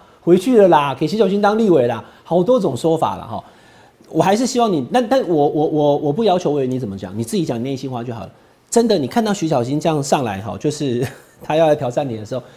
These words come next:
你有没有内心想说，虽然我年纪比小新大，但我有什么东西是其实我比小新更优秀，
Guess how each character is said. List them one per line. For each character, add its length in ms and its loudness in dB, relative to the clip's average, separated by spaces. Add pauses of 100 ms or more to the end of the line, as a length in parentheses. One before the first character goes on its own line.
(180)
你 80 2
有 40 6
没 60 6
有 20 6
内 140 6
心 160 4
想 180 -2
说， 240 0 (300)
虽 140 2
然 100 8
我 80 6
年 160 4
纪 100 -2
比 120 -2
小 120 -4
新 140 -4
大， 140 -4
但 160 0
我 120 6
有 160 8
什 140 -2
么 60 -4
东 160 -4
西 120 -6
是 120 -6
其 120 -12
实 120 -6
我 100 2
比 100 -2
小 160 -8
新 220 -8
更 220 -2
优 180 -2
秀， 240 -4